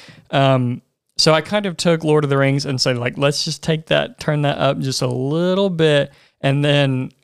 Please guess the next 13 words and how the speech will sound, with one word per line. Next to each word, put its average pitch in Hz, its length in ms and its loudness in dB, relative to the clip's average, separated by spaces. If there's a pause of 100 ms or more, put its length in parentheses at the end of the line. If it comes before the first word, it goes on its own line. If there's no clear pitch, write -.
(100)
Oathsworn 143 500 -2
came 127 180 0
out 123 160 2
on 120 140 -2
Kickstarter, 127 640 -4 (340)
and 135 140 0
it 135 120 0
had 123 440 -2
these 123 140 -6
amazing 165 400 0
miniatures 143 720 0 (720)
for 151 260 2
everything. 139 680 -2